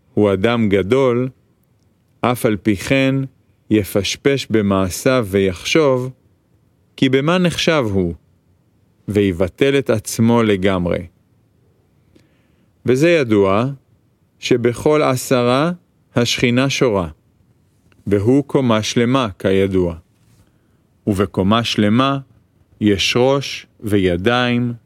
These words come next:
ורגליים ועקבים כידוע. נמצא שבהיות כל אדם נחשב את עצמו לעין בהחברה, אזי נחשב לעצמו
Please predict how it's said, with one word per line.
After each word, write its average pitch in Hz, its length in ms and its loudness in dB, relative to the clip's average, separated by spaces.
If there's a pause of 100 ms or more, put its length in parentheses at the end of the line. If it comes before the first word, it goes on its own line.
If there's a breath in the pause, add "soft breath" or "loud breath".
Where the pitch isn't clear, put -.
ורגליים 110 920 0 (240)
ועקבים 101 800 0
כידוע. 90 640 0 (1300)
נמצא 104 600 0 (800)
שבהיות 147 720 0 (180)
כל 160 280 0
אדם 131 640 2
נחשב 127 520 0
את 113 120 -2
עצמו 113 640 0 (480)
לעין 107 760 0
בהחברה, 90 840 -2 (1120)
אזי 120 640 -2
נחשב 113 560 -2
לעצמו 127 720 -2